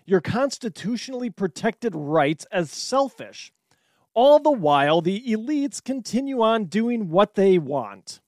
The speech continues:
Think about the attacks we've seen on language over the last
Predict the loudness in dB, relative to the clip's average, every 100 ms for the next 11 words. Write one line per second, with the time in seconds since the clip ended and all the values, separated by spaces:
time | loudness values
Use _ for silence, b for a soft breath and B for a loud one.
0 | _ _ _ _ _ _ _ _ _ _
1 | _ 0 0 4 4 4 2 0 2 4
2 | 4 2 -4 -4 -2 0 2 2 2 0
3 | 0 0 -4 -4 -6 0 2 2 0